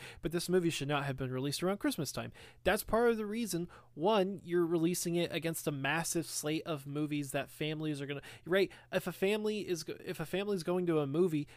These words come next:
during Christmas, which obviously a lot of families go-, are gonna do, are they going to see Sing or are they gonna see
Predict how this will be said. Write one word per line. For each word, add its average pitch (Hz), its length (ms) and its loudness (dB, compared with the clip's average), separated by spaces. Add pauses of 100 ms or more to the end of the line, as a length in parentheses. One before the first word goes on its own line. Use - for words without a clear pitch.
(180)
during 156 260 -2
Christmas, 156 460 -4
which 143 240 -6
obviously 143 460 -2
a - 20 0
lot 147 160 2
of 143 100 -4
families 151 380 -6
go-, 147 180 -8
are 147 160 -6
gonna 156 320 -8
do, 175 280 -4 (240)
are 160 100 0
they 165 160 0
going 165 280 0
to 165 100 0
see 175 180 2
Sing 190 460 0
or 165 180 -2
are 170 60 2
they 165 120 2
gonna 175 200 0
see 180 260 -2